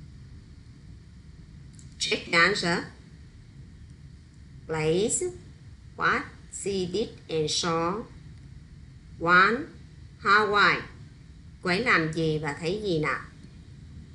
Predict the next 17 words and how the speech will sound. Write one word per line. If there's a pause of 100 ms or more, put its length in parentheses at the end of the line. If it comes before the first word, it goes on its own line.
(200)
When
swimming, (560)
visited (220)
killer
volcano. (1300)
Các
bạn
có
làm
giống
như
vậy
không
nào? (2500)
Two, (600)
New
York.